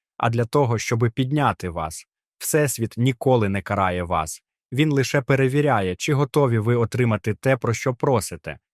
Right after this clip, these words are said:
Питання не в тому, ч-, чи хочеш ти цього, а в тому, чи став ти людиною, здатною це отримати.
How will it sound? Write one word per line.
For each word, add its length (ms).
Питання 440
не 120
в 100
тому, 380
ч-, 160
чи 140
хочеш 440
ти 120
цього, 440
а 100
в 100
тому, 420
чи 160
став 340
ти 160
людиною, 640
здатною 540
це 160
отримати. 680